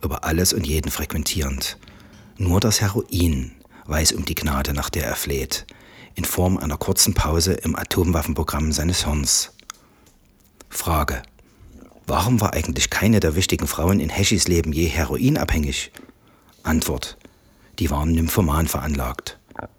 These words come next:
Ach so. Puh. Aber ernsthaft,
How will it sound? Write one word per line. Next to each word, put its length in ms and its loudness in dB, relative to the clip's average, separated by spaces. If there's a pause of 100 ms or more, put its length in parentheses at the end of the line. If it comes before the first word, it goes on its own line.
(260)
Ach 100 -2
so. 360 0 (680)
Puh. 360 -2 (1300)
Aber 140 2
ernsthaft, 720 0